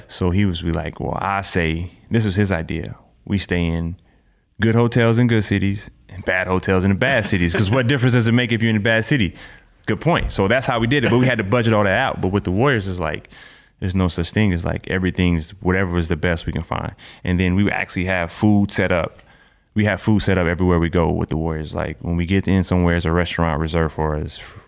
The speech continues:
We order whatever you want, food, it's all set up. And then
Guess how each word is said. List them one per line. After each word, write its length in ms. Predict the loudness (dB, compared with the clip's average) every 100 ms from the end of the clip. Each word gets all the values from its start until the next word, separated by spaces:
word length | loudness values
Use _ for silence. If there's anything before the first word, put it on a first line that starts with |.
| -20 -12
We 260 | -8 -8 -8
order 220 | -4 -2 0
whatever 240 | -2 -2
you 140 | -2
want, 360 | -2 -4 -6 -10
food, 440 | -6 -2 0 -2 -8
it's 140 | -6
all 120 | -4 -4
set 180 | -2
up. 220 | -2 -2 -4
And 120 | -4
then 300 | -2 -2